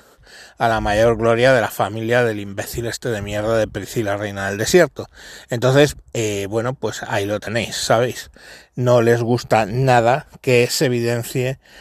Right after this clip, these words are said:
las correrías, y menos si, si, mm, tienen un ramalazo, digamos, homosexual de su, eh, rey por,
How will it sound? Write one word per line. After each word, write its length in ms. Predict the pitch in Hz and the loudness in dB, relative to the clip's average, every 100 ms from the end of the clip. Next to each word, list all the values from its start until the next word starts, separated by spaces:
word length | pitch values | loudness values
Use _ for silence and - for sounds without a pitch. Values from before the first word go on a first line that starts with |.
| - | -6
las 200 | 131 117 | -2 -2
correrías, 800 | - 127 113 110 127 127 98 - | 2 4 4 4 4 4 2 -4
y 120 | 120 | -4
menos 400 | 117 143 113 101 | 2 2 2 -4
si, 180 | - 120 | -4 -4
si, 640 | - - - 131 113 113 - - _ _ - - - _ _ | -4 -2 -2 0 0 -2 -8 -20 _ _ -10 -10 -12 _ _
mm, 1400 | 160 151 139 131 127 123 117 113 110 110 110 113 120 123 117 | -2 0 2 2 0 0 -2 -4 -4 -4 -6 -4 -2 -2 0
tienen 360 | 170 160 160 151 | 4 6 4 2
un 180 | 147 135 | 2 2
ramalazo, 1500 | 135 139 123 120 120 139 - 131 127 120 117 113 113 110 110 | 2 2 4 4 4 2 2 2 4 4 4 4 2 0 -2
digamos, 500 | 117 120 123 117 - | -2 -2 0 -2 -2
homosexual 800 | 123 127 - 147 131 143 120 127 - - - - - | -2 -2 -2 -2 0 2 2 2 -4 -20 -20 -16 -2
de 220 | 135 135 | 2 2
su, 300 | - 147 131 - - | 2 0 0 -2 -6
eh, 220 | 131 107 104 | -2 0 0
rey 380 | 110 113 120 - - - - | 2 2 0 -8 -20 -10 0
por, 360 | 113 120 117 | 4 4 0